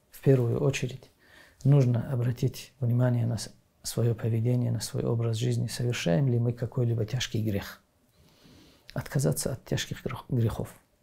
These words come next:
А, и-, ибо этот месяц один из тех месяцев, в которых наши ослушания, наши грехи, э, будут, э, иметь особый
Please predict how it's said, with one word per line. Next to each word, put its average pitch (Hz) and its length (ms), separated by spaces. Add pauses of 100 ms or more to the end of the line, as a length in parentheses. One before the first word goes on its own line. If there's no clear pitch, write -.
(400)
А, 120 160
и-, 131 200
ибо 123 460
этот 135 320
месяц 131 340
один 123 260
из - 120
тех - 240
месяцев, 151 500
в - 60
которых - 640 (1040)
наши 139 280
ослушания, 123 680
наши 120 300
грехи, 117 500 (840)
э, 113 280
будут, 120 360 (180)
э, 120 360
иметь 131 460
особый - 560